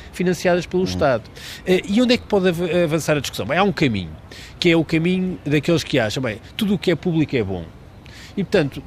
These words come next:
Speaker 1: eh, nem querem discutir, eh, a qualidade, nem aquilo que é preciso fazer para aumentar a qualidade, no caso da escola pública,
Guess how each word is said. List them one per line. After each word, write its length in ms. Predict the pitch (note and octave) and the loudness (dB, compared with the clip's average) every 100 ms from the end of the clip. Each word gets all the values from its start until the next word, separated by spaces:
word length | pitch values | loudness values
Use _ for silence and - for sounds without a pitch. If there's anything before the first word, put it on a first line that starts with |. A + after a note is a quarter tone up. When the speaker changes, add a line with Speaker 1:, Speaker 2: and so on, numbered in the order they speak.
| F3 | 2
Speaker 1:
eh, 200 | E3 C#3 | 2 2
nem 440 | E3 F3+ G3 F3 | 0 4 4 4
querem 360 | C#3 E3+ D#3+ D#3 | 2 2 4 2
discutir, 680 | - - - F3+ D#3+ A#2 F2 | -4 -10 -4 0 2 0 -2
eh, 300 | C3+ A#2+ D#3 | -2 -2 0
a 20 | D3 | -2
qualidade, 840 | - F3+ E3 D3+ E3 D#3+ C#3+ B2 | 2 4 4 4 4 6 4 4
nem 140 | D#3 | 2
aquilo 180 | D3+ F3 | 2 0
que 120 | E3+ | 0
é 20 | |
preciso 260 | D3 E3+ D3 | -2 -2 -2
fazer 240 | E3+ D3 | -2 0
para 120 | D#3+ D#3 | 2 2
aumentar 340 | D#3 D3 D#3 | 0 0 0
a 80 | D3+ | 0
qualidade, 480 | D#3+ D#3 D#3+ C#3 C#3+ | 2 4 4 2 2
no 80 | |
caso 300 | C#3 D#3 C3 | 0 2 0
da 60 | A#2+ | -2
escola 300 | - C3+ C3+ | -4 0 -2
pública, 480 | - D3+ F#3 G3 | 0 -2 -2 -6